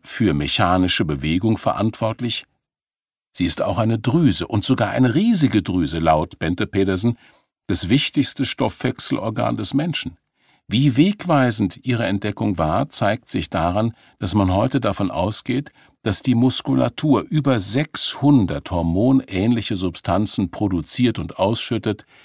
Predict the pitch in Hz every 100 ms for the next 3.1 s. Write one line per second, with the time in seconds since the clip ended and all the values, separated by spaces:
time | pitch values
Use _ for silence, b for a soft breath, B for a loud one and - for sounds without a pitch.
0 | b b - 98 98 101 b b - 123
1 | 98 - - 90 90 80 80 95 - 95
2 | 101 90 73 101 85 - 71 - - -